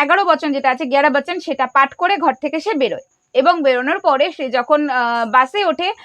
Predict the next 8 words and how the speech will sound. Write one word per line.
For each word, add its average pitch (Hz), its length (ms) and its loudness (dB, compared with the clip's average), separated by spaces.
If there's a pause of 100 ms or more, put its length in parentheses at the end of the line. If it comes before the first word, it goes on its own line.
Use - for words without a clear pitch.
(260)
গন্তব্যস্থলে 349 680 0
পৌঁছানোর 269 440 -2
জন্য, 240 380 -2
তখন 285 400 2 (500)
মাঝপথে 381 480 2
যখন 381 260 -2
বাসের 285 280 0 (100)
টিকিট 311 200 -4